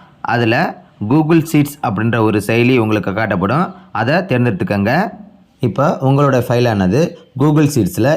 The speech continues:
இதே போல உங்களுக்கு காண்பிக்கப்படும். நண்பர்களே, இந்த பக்கத்துல டிஸ்ட்ரிக்ட், பிளாக்,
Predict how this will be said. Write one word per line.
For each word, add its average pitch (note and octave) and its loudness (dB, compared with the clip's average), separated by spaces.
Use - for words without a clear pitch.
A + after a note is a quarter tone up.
இதே B2 2
போல A2 2
உங்களுக்கு G2+ 0
காண்பிக்கப்படும். G#2+ 0
நண்பர்களே, B2+ 4
இந்த D3 4
பக்கத்துல B2 0
டிஸ்ட்ரிக்ட், C#3+ 0
பிளாக், C3 4